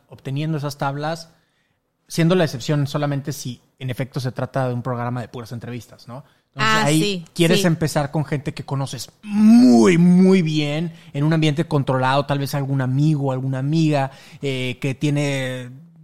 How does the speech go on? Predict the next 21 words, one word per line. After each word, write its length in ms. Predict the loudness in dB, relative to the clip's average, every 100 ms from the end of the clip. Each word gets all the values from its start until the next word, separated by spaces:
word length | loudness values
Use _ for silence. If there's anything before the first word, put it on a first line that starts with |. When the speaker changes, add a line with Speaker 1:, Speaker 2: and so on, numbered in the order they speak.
| -20 _
Speaker 1:
algo 600 | -16 -4 0 2 2 -2
para 240 | 0 -2 0
dar 280 | 0 2 2
a 140 | 0
tu, 240 | -6 -8
a 140 | -8 -10
tu 80 | -6
comunidad 440 | -4 -4 -2 -2
o 20 |
la 80 | -2
comunidad 380 | -4 -8 -8 -8
quiere 160 | -8 -6
servir, 380 | -4 -4 -4 -6 -6
pero 140 | -4 -4
que 60 |
conoces 360 | -2 -2 -2 0
muy, 360 | 4 6 6 6
muy 200 | 4 2
bien 180 | 0 -2
el 80 | -2
perfil 480 | -4 -6 -6 -8